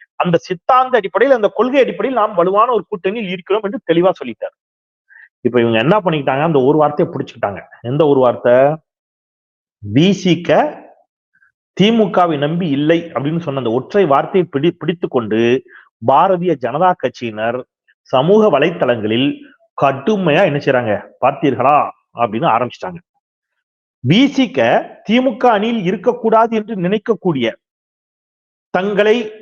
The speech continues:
அம்பேத்கரியவாதிகளாக சித்தரித்துக் கொண்டிருக்கக்கூடிய சில போலி அம்பேத்கரியவாதிகளும் கூட, அவர்களும் என்ன செய்றாங்க? திருமாவுக்கு எதிராக இது போன்ற வார்த்தைகளை எல்லாம் பயன்படுத்துறாங்க.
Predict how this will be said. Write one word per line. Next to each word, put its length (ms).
அம்பேத்கரியவாதிகளாக 1600
சித்தரித்துக் 680
கொண்டிருக்கக்கூடிய 600
சில 240
போலி 300
அம்பேத்கரியவாதிகளும் 1200
கூட, 220
அவர்களும் 540
என்ன 100
செய்றாங்க? 400
திருமாவுக்கு 500
எதிராக 580
இது 160
போன்ற 220
வார்த்தைகளை 500
எல்லாம் 240
பயன்படுத்துறாங்க. 580